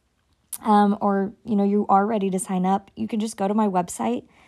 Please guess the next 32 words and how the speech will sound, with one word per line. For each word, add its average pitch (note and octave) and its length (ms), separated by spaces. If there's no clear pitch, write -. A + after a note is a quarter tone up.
Lowry G#3 360
life G#3+ 280
coaching G#3 380
dot - 200
com, F3+ 380
and F#3+ 440
I G#3 60
will A#3 80
also A#3+ 300
include G3 300
that F#3 140
in F#3+ 60
the F3+ 100
show F3 220
notes - 320
too - 160
for - 220
you. - 240
So, E3+ 160
but E3+ 120
it's E3+ 140
L G#3+ 140
O A#3 140
W G3+ 380
E G3+ 160
R G3+ 180
Y G#3 440
life G#3+ 260
coaching A#3+ 760
dot - 160
com. - 300
So - 140